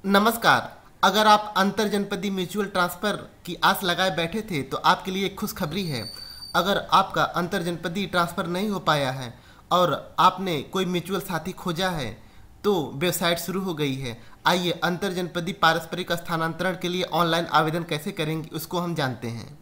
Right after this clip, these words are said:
लेकिन उसके पहले प्लीज चैनल को सब्सक्राइब करना बिल्कुल मत भूलिएगा, क्योंकि बेसिक शिक्षा संबंधी हर खबर आपको यहाँ मैं सबसे पहले उपलब्ध कराने की कोशिश करता हूँ। आइए सबसे पहले हम कोई भी वेब ब्राउज़र ओपन करेंगे।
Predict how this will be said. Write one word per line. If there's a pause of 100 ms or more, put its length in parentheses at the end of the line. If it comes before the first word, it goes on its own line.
(180)
लेकिन
उसके
पहले
प्लीज (140)
चैनल
को
सब्सक्राइब
करना
बिल्कुल
मत
भूलिएगा,
क्योंकि
बेसिक
शिक्षा
संबंधी (340)
हर
खबर (140)
आपको
यहाँ
मैं
सबसे
पहले
उपलब्ध
कराने
की
कोशिश
करता
हूँ। (440)
आइए
सबसे
पहले
हम
कोई
भी
वेब
ब्राउज़र
ओपन
करेंगे।